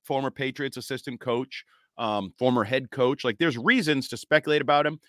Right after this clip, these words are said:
He's also, in case you haven't noticed in his legal history, a black coach. And I would, I believe,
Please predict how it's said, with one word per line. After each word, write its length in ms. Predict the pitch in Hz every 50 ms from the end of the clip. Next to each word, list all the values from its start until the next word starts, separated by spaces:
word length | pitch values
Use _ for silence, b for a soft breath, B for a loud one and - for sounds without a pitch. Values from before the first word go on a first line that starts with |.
| _ _ _ _
He's 180 | - 202 170 170
also, 480 | 175 190 214 190 - 180 165 170 170
in 60 | 156
case 260 | - - 160 156 - -
you 60 | 147
haven't 220 | 147 135 131 104 123
noticed 380 | 131 135 131 131 117 - -
in 140 | 127 120 117
his 240 | 120 117 107 87 87
legal 300 | 117 190 247 202 185 120
history, 480 | 113 120 107 - - 131 127 151 165 - _ _ -
a 360 | 123 110 104 98 92 85 78
black 460 | 71 69 92 117 185 247 - - -
coach. 420 | - 113 98 117 165 - - - b b b b b b b -
And 560 | 139 131 127 123 123 123 120 120 117 110 110 - -
I 120 | 131 139 135
would, 300 | 131 135 131 123 110 - _ _ _ _ _ _ _ _
I 100 | 135 139
believe, 760 | 120 104 131 127 123 156 269 311 330 320 214 160 143 147 147